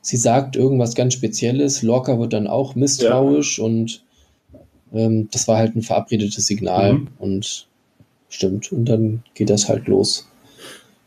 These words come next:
Speaker 2: Ja, und er kann sich halt noch mal von seinem alten Kapitän emanzipieren, indem er dann sagt, "Ihre Gefühle geben, äh, interessieren mich nicht, äh, oder ihre Ansichten." Genau.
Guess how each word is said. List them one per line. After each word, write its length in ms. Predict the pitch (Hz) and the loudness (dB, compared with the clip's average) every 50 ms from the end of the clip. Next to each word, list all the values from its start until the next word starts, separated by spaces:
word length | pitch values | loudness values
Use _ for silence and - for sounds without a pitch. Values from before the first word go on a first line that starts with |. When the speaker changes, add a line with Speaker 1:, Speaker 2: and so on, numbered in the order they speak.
| _ _ _ _ _ _ _ _ _ - | _ _ _ _ _ _ _ _ _ -2
Speaker 2:
Ja, 200 | 113 113 120 117 | 0 0 2 2
und 140 | 127 135 | 2 0
er 80 | 120 135 | 0 0
kann 160 | 131 160 156 156 | 2 2 2 2
sich 160 | 147 123 139 | 2 0 0
halt 140 | 139 - 123 | 0 0 0
noch 120 | 127 95 | 0 0
mal 140 | 123 120 113 | 0 0 0
von 180 | - - 117 110 | 0 -2 -2 0
seinem 300 | 117 110 113 113 107 - | 0 0 0 0 -2 -2
alten 320 | - 107 117 110 120 117 107 | -2 -4 -2 -2 0 -2 -2
Kapitän 540 | - - - - 107 - - 113 110 107 | -4 -6 -8 -8 -6 -2 0 2 2 2
emanzipieren, 760 | 113 107 104 98 101 101 - 101 92 - - 123 120 117 113 | 2 2 0 0 -2 -2 -4 -6 -8 -2 2 2 2 4 4
indem 200 | 110 104 104 101 | 2 2 0 0
er 60 | 98 | 0
dann 100 | 101 101 | 0 -2
sagt, 340 | 98 107 104 95 - - - | 0 -2 -2 -2 -4 -8 -8
"Ihre 400 | 107 80 87 95 98 113 101 107 | -6 -4 -4 -4 -4 -4 -4 -2
Gefühle 400 | 107 107 - - 139 127 117 110 101 | -2 -2 0 2 2 2 4 2 2
geben, 420 | 107 104 101 98 98 98 95 95 | 2 0 0 0 0 0 -2 -2
äh, 260 | 85 90 92 90 95 90 | -4 -4 -4 -6 -6 -6
interessieren 420 | 107 107 101 - - 139 135 127 | -6 -6 -2 0 2 4 4 4
mich 160 | 120 123 - | 2 2 2
nicht, 340 | 127 123 123 123 - - - _ _ - - - - - - - - - | 2 2 2 0 -6 -16 -20 _ _ -20 -20 -20 -20 -20 -20 -20 -8 -2
äh, 220 | 104 104 101 104 | 0 2 2 4
oder 200 | 104 113 110 110 | 4 4 2 2
ihre 240 | 107 110 104 98 - | 2 2 0 0 0
Ansichten." 800 | 107 117 120 117 120 117 - - - 120 117 117 120 120 123 - _ _ _ _ _ _ _ _ _ _ _ _ - | 0 2 2 2 0 -2 -4 -4 -2 0 0 0 0 -2 -4 -6 _ _ _ _ _ _ _ _ _ _ _ _ -4
Genau. 340 | 101 101 90 80 78 - | -4 -2 -2 -4 -6 -8